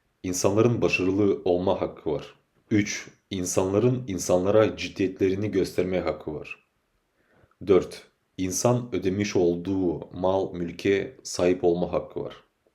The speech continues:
Beş, insanın haklara hakkı var. Birinci hakkı ele alırsanız siz kendi hayatınızı yaşayabilirsiniz ve kendi hayatınızda kendiniz olabilirsiniz. Buna hakkınız var. İki,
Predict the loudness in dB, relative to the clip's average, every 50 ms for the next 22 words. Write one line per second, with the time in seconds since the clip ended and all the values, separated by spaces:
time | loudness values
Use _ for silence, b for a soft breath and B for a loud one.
0 | b b b b b b b b b b b b b b b 0 4 6 6 6
1 | 6 2 -4 -10 -12 -16 _ _ _ _ _ _ _ _ _ -6 -4 -4 -2 -2
2 | 0 0 0 0 -2 -2 0 2 2 2 2 0 0 0 0 0 0 -2 -4 -4
3 | -4 -6 -4 -4 -4 -4 -4 -6 -10 -18 _ _ _ _ _ _ _ -12 -8 -6
4 | -4 -4 0 0 0 0 0 0 -2 -4 -4 -2 0 0 2 2 2 2 2 2
5 | 2 2 0 0 0 -2 -2 -2 -2 -4 -4 -4 -6 -6 -4 -4 -2 -2 -2 -2
6 | 2 2 2 2 2 0 -4 -4 0 0 0 0 0 0 0 0 0 0 -2 -4
7 | -4 -6 -8 -10 -10 -10 -8 -6 -8 -6 -6 -4 -4 -4 -4 -4 -4 -2 0 0
8 | -2 -2 -4 -6 -6 -6 -4 -4 -4 -2 -4 -4 -6 B B B B B B B
9 | -6 -4 -2 -2 0 -2 -2 -2 0 0 2 2 2 0 -2 -6 -8 -10 -12 -12
10 | -14 -14 -18 -20 B B B B B B B B -10 -6 -4 0 2 2 2 2
11 | -2 -4 -4 -4 -4 -4 -4 -4 -6 -8 -10 -12 -14 -18 _ _ _ _ b b
12 | b b b b b -10 -10 -6 0 2 2 2 2 0 -4